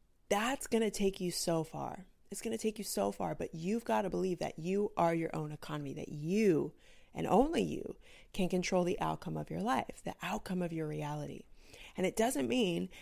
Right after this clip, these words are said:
that you're gonna go back and do the same thing. It means you've gotta be willing to pivot. It means you've gotta be willing to get creative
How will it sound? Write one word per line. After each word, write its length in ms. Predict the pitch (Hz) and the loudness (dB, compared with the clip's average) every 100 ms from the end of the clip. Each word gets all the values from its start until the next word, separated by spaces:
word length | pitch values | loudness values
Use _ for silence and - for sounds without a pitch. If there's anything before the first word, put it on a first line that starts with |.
| - | 2
that 140 | 185 | 8
you're 120 | 190 185 | 10 10
gonna 200 | 175 170 | 6 4
go 140 | 180 | 4
back 260 | 175 180 175 | 4 2 0
and 100 | 170 | -2
do 100 | 165 | 0
the 120 | 160 | -2
same 220 | - 156 | -4 -8
thing. 340 | - 147 - - - 202 - | -8 -10 -10 -18 -16 -12 0
It 120 | 170 | 2
means 280 | 180 175 170 | 4 2 0
you've 160 | 165 | -2
gotta 320 | - 170 190 | 0 2 2
be 140 | 196 208 | 2 2
willing 240 | 202 202 | 2 0
to 60 | 196 | -2
pivot. 380 | - 170 160 160 | 0 0 0 -2
It 80 | 165 | -2
means 200 | 160 156 | -4 -4
you've 180 | 156 147 | -6 0
gotta 320 | 170 175 202 | 2 4 4
be 140 | 185 | 2
willing 280 | 175 170 160 | 2 0 -2
to 100 | - | -4
get 160 | 156 - | -10 -10
creative 640 | - 151 160 190 190 190 | -10 -2 2 4 4 2